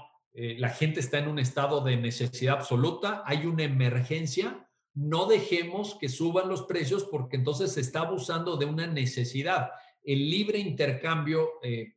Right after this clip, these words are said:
de demanda, oferta y demanda que caracteriza al sistema capitalista no se estaría dando porque una de las partes estaría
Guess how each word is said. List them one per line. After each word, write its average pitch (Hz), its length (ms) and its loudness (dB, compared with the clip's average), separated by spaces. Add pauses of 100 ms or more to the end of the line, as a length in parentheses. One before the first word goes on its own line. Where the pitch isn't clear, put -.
(120)
de 120 400 -2
demanda, 139 640 2
oferta 143 560 2
y 135 60 2
demanda 139 480 0
que - 140 -6
caracteriza 110 600 -2
al 123 80 -2
sistema 127 380 0
capitalista 156 800 -2 (360)
no 226 120 0
se 226 140 0
estaría 180 380 2
dando 160 440 0
porque 170 640 0
una 247 260 -2
de 202 120 0
las 143 180 -2
partes 160 360 -2
estaría 143 580 -2